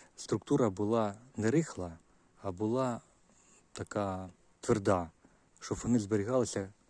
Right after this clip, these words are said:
дуже хорошо. Не було, саме головне, під кожною плямистості. Якщо є така, такі плями, є під кожною плямистістю, це нех-, нехватання кальцію,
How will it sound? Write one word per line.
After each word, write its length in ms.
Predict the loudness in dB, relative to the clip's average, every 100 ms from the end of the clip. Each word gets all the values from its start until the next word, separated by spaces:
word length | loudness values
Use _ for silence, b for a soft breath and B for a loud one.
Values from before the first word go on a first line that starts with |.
| _ -2
дуже 200 | 0 0
хорошо. 480 | -4 -6 -4 -6 -6 B B B
Не 100 | -4
було, 380 | 2 4 4 2 B B
саме 320 | -2 2 4
головне, 340 | 4 2 2 2
під 180 | -4 -2
кожною 440 | 0 2 0 -2
плямистості. 640 | -2 2 2 0 -8 -14 -14 -14 _ B B B B -8
Якщо 340 | -4 2 4
є 280 | 2 0 -6
така, 380 | -4 -4 -2 -2
такі 240 | -4 -6
плями, 420 | -2 2 2 2 -2
є 120 | -4 -8 -10 -14 -10
під 140 | -6
кожною 340 | -4 -4 -6
плямистістю, 540 | -6 -4 -2 -4 -6 -14
це 160 | -10 -8
нех-, 340 | -8 -10 -12
нехватання 440 | -8 -6 -4 -4
кальцію, 640 | 0 2 2 0 -4 -6